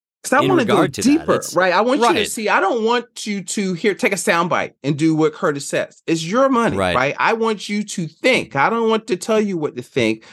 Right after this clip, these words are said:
Speaker 1: I'm just trying to give you this. I try to throw out a book out there so you can go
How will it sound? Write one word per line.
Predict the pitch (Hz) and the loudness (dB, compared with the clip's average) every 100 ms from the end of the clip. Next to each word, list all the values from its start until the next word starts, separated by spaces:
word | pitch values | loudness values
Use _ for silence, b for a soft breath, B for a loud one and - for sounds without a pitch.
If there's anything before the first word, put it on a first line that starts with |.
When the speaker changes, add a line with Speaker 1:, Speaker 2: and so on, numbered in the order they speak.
| B | B
Speaker 1:
I'm | - 156 | -2 0
just | 196 202 | 0 -4
trying | - 185 170 | -2 0 2
to | |
give | 151 160 | 2 2
you | 170 | 2
this. | 175 175 | 0 0
I | 127 | -2
try | - 170 | 0 -2
to | 156 | -2
throw | 170 160 | 0 0
out | 147 | 0
a | |
book | 139 175 202 | -2 -2 -2
out | 180 135 135 | -2 -4 -2
there | 120 120 | -2 -2
so | - | -2
you | 135 151 | -2 -2
can | 190 196 156 | -4 -4 -2
go | 131 123 123 127 170 | 0 4 4 4 2